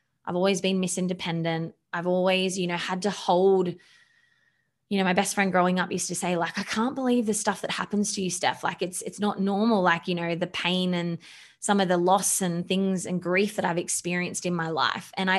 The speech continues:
always knew it was because I was meant to be doing what I'm doing now. I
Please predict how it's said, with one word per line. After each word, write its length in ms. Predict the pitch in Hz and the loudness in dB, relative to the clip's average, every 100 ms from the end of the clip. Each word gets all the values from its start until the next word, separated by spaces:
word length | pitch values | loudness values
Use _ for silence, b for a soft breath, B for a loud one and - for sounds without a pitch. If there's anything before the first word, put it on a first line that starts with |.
| - | 2
always 500 | 247 277 311 277 214 | 2 4 4 4 4
knew 300 | 208 208 202 | 4 4 2
it 140 | 190 | -2
was 160 | 190 175 | -2 -2
because 340 | 180 180 185 | -4 -2 -2
I 80 | 180 | 0
was 160 | 170 165 | -2 -4
meant 220 | 170 208 | -6 -6
to 60 | 170 | -6
be 60 | |
doing 280 | 170 165 160 | -6 -4 -4
what 100 | 160 | -4
I'm 140 | 156 | -4
doing 240 | 160 165 165 | -4 -4 -4
now. 160 | 170 | -4
I 180 | - - | -4 -6